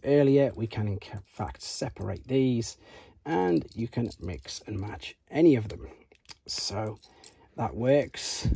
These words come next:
and this works. It even works in a second. I'll show you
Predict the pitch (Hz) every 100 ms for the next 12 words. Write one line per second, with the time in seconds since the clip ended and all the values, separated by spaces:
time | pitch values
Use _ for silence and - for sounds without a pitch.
0 | - - 117 120 120 117 - 147 - 113
1 | 101 - 170 170 139 131 - 127 110 -
2 | 120 117 117 104 120 120 120